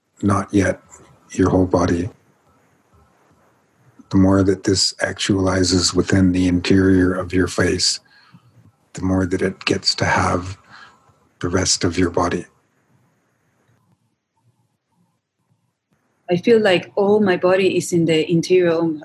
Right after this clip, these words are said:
Speaker 2: my face.
Speaker 1: Yes.
Speaker 2: Like, that's what moves.
Speaker 1: Yes. This gains stability by having more than just the interior of your face.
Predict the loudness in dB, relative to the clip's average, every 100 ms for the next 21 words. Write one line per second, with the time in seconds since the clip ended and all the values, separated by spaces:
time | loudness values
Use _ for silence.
0 | -4 -2 -2 -4 -8 -8 -10 -20 -20 _
1 | _ _ _ -2 -2 -2 -6 -14 -18 _
2 | _ _ _ _ _ _ -12 -6 0 0
3 | -2 -2 -2 -2 -2 2 2 0 -8 -16
4 | -20 _ _ _ _ _ _ -20 -20 _
5 | -2 0 -2 -8 -14 _ _ _ _ _
6 | _ _ _ _ _ _ _ _ _ _
7 | -4 -2 2 4 4 4 2 -4 -6 -4
8 | -2 2 4 4 4 2 0 -6 _ _
9 | _ _ _ _ -8 -4 0 2 2 2
10 | 2 -4 -14 _ _ _ _ _ 0 4
11 | 4 4 4 2 2 -2 -2 -6 _ -10
12 | -2 0 2 2 4 4 4 0 -4 -6
13 | -2 -2 -2 -6 -12